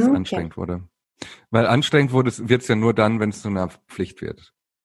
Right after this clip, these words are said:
Speaker 1: Ja.
Speaker 2: Anfangs, also eigentlich dadurch, dass ich so bin, musste ich nichts tun, um das zu sein. Äh, anstrengend wurde es dann irgendwann mit der Zeit, äh, wo ich dann gemerkt habe, dass das, äh, dass ich das brauche.
Speaker 1: Mhm.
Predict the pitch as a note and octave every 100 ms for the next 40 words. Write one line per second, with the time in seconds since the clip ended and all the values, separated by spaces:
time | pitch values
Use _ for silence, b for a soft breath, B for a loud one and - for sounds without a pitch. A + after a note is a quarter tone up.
0 | _ F#3 C#3 C3+ E3 F3 F3 - A#2 A#2
1 | A#2 A2+ D3 D3+ - A#2 C#3+ C#3 B2 G#2+
2 | G2+ G#2 F2 C3 A2 F2+ b b b b
3 | _ G#2+ A#2+ - A2 A2 - - - A#2+
4 | G2+ - F#2+ E2+ - F2 - - _ _
5 | - F#2+ G2 F#2 G2+ E3+ - b b b
6 | b _ _ G#2+ G#2+ G#2+ G#2 F#2+ B2+ -
7 | C#3+ B2+ C3 B2+ A#2 G#2+ A#2 A2 G#2 -
8 | G2 G2 G2+ - G2+ F#2+ F#2 G2 F#2+ G2+
9 | F#2+ F#2 G2 G#2 - F#2+ F#2 - F#2+ F#2
10 | - - _ F#2 F2 F2 E2+ E2+ - _
11 | _ b b b b _ _ _ _ _
12 | _ - G#2 G2+ - F#2+ - F#2 G2+ -
13 | D2+ _ _ _ _ _ _ F3+ E3+ G#3